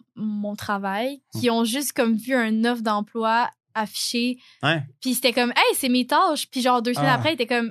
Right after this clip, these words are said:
Speaker 2: On peut-tu «
Speaker 1: Hey,
Speaker 2: parler des
Speaker 1: bye. »
Speaker 2: conseils d'orientation pendant cinq secondes et quart, mais moi, pour de vrai, là, à mon secondaire, je me rappelle parce que je suis allé
Speaker 1: Et
Speaker 2: voir.
Speaker 1: c'était tellement un transfert, genre,
Speaker 2: Ouais, ouais,
Speaker 1: totalement,
Speaker 2: excuse-moi,
Speaker 1: euh,
Speaker 2: mais,
Speaker 1: ouais.
Speaker 2: euh, je fais du pouce, comme ils disent en quatre cent un.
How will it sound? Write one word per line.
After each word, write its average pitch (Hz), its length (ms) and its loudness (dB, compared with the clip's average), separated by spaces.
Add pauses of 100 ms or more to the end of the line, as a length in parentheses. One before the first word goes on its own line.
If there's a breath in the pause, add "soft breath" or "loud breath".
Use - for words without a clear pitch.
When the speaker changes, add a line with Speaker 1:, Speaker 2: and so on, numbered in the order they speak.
Speaker 2:
On 120 100 0
peut-tu « 185 220 2
Speaker 1:
Hey, 294 60 2
Speaker 2:
parler 180 200 4
des 214 60 4
Speaker 1:
bye. » 214 160 4
Speaker 2:
conseils 202 180 2
d'orientation 127 560 2
pendant 113 240 0
cinq 135 240 0
secondes 123 300 -2
et 101 80 -6
quart, 127 200 0
mais 117 200 -2 (320 loud breath)
moi, 147 160 0
pour 147 100 -2
de 120 100 2
vrai, 131 260 0
là, 156 200 2
à 120 80 0
mon 110 140 -2
secondaire, 117 480 0
je 135 80 0
me 110 100 0
rappelle 117 320 2
parce 120 200 -2
que 110 100 0
je - 40 0
suis - 80 2
allé 110 140 4
Speaker 1:
Et 110 40 2
Speaker 2:
voir. 120 220 2
Speaker 1:
c'était 247 140 4
tellement 262 300 2
un 247 100 4
transfert, 247 760 2
genre, 214 360 -2
Speaker 2:
Ouais, 240 100 -2
ouais, 233 40 2
Speaker 1:
totalement, 262 140 2
Speaker 2:
excuse-moi, 233 480 2
Speaker 1:
euh, - 20 0
Speaker 2:
mais, 240 300 0
Speaker 1:
ouais. 240 320 -4
Speaker 2:
euh, 117 140 -4
je - 100 2
fais 139 100 2
du 117 180 2
pouce, 127 280 2
comme 110 160 0
ils 107 40 0
disent 120 220 -4
en 107 80 -4
quatre 107 200 -4
cent 104 120 -2
un. 123 140 -2